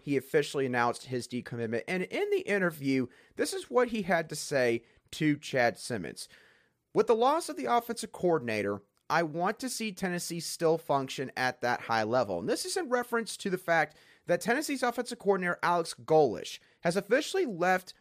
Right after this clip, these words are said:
to become the new head coach at South Florida, a job that opened up earlier in the season when Jeff Scott was officially fired from his duties down there in the Sunshine State. Now, Alex Golesh, of course, is not the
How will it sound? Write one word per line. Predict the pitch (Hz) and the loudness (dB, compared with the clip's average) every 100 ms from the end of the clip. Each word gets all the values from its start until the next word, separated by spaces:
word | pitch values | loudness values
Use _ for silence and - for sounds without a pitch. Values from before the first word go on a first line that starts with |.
| _ | _
to | 185 | -4
become | 185 - 170 175 170 _ | -4 -2 0 0 -2 _
the | 170 | 0
new | 170 156 | 4 4
head | 160 156 | 2 -2
coach | - 139 127 - _ _ _ | 0 2 2 -2 _ _ _
at | 131 127 - _ | 2 2 2 _
South | - - 117 110 - | -12 0 4 4 0
Florida, | - - 214 139 90 | -14 2 4 6 2
a | |
job | 104 143 170 | 2 2 2
that | 170 | 2
opened | 143 127 156 | 2 2 2
up | 143 - | 0 2
earlier | 202 233 202 156 - _ _ | 4 4 4 0 -2 _ _
in | 143 | 0
the | 131 | 0
season | - 127 120 123 127 - _ | -2 -4 -4 -4 -6 -8 _
when | 127 135 | 0 0
Jeff | 117 143 143 | 2 0 0
Scott | - - - 220 185 - _ _ | -4 -8 2 4 4 0 _ _
was | 131 | -6
officially | 131 - 135 - 131 117 | -4 0 0 0 -4 -6
fired | - - 139 135 120 - | -8 2 4 6 2 -2
from | - 131 | -2 -2
his | 110 120 113 | -2 -6 -6
duties | - 117 107 104 - _ _ | -4 -4 -2 -6 -10 _ _
down | - 117 104 104 92 _ | 0 2 2 -2 -10 _
there | - 107 98 73 - _ | -6 -2 -2 -4 -14 _
in | 113 | -6
the | 107 | -6
Sunshine | - 117 101 - 76 69 | -4 -4 -4 -6 -8 -10
State. | - 80 65 | -8 -8 -6
Now, | 135 139 135 127 - _ | 0 4 4 2 -14 _
Alex | 170 220 185 | 2 2 0
Golesh, | 202 220 202 | 2 2 0
of | |
course, | - 196 196 - | 0 2 2 -2
is | 170 156 | -4 -2
not | 160 165 - _ _ | 2 2 0 _ _
the | 117 139 160 139 | -6 -2 -2 -4